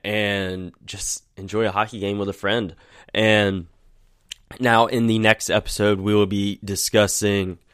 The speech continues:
with Sarah just how the hockey world has now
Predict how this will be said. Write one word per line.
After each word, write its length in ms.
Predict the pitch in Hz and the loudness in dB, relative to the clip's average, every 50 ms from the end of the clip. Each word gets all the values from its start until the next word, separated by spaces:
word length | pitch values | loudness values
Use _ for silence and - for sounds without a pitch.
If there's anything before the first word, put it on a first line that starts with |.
| _ - - _ - | _ -20 -20 _ -2
with 300 | 98 113 156 175 143 113 | 2 4 4 4 4 0
Sarah 520 | - - - 202 196 151 110 98 95 87 - _ _ _ _ _ _ | -4 -4 -2 0 2 2 2 0 0 -4 -8 _ _ _ _ _ _
just 280 | - 113 120 117 110 | -8 -6 -4 -4 -4
how 760 | - - 107 113 120 120 117 117 120 117 117 117 107 101 - - _ _ _ _ _ _ _ _ _ _ _ _ _ _ _ _ _ _ _ _ _ _ _ _ _ | -4 0 2 4 4 4 4 4 2 0 0 -2 -4 -6 -8 -14 _ _ _ _ _ _ _ _ _ _ _ _ _ _ _ _ _ _ _ _ _ _ _ _ _
the 240 | 113 104 110 113 110 | -12 -8 -6 -4 -4
hockey 360 | 98 95 113 107 - - 110 101 | 0 0 0 0 0 -2 -2 -2
world 260 | 104 101 101 101 95 | 0 0 0 0 -2
has 540 | 101 95 95 95 95 95 95 90 85 - - | -2 -2 -2 -2 -4 -6 -8 -10 -12 -14 -12
now 540 | - 107 107 101 101 101 101 101 95 95 | -10 -8 -6 -4 -4 -4 -4 -4 -4 -6